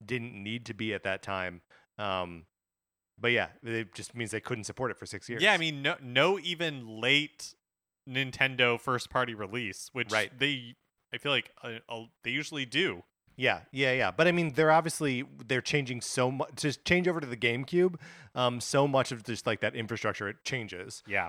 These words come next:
Speaker 1: Um, and what they can fit on a disc versus what they could fit on a cartridge, like, it's all, it's all totally different.
Speaker 2: Yep.
Speaker 1: Um,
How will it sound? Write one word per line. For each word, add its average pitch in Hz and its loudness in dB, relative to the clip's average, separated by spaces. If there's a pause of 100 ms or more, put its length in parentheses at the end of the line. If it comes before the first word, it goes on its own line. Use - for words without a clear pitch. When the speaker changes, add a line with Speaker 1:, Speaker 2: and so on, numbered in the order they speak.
(120)
Speaker 1:
Um, 101 2
and 98 -2
what 107 0
they 107 -2
can 107 -10
fit 120 -2
on 104 0
a 95 -2
disc 101 -2
versus 101 -6
what 95 -4
they 104 -6
could - -10
fit 104 -4
on 95 0
a 98 -6
cartridge, 107 -6
like, 104 2
it's 101 -2
all, 107 2 (200)
it's 113 -6
all 113 0
totally 107 -4
different. 90 -12
Speaker 2:
Yep. 110 2 (500)
Speaker 1:
Um, 123 0